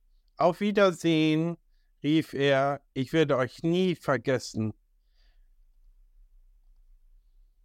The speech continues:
Das Mädchen winkte zurück. „Auf Wiedersehen, Arktos“, rief sie, „wir freuen uns schon auf dich.“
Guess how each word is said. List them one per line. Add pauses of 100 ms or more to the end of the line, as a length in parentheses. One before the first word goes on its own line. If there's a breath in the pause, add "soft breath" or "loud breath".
(1120)
Das
Mädchen
winkte
zurück. (480)
„Auf
Wiedersehen,
Arktos“, (680)
rief
sie, (240)
„wir
freuen
uns (120)
schon
auf
dich.“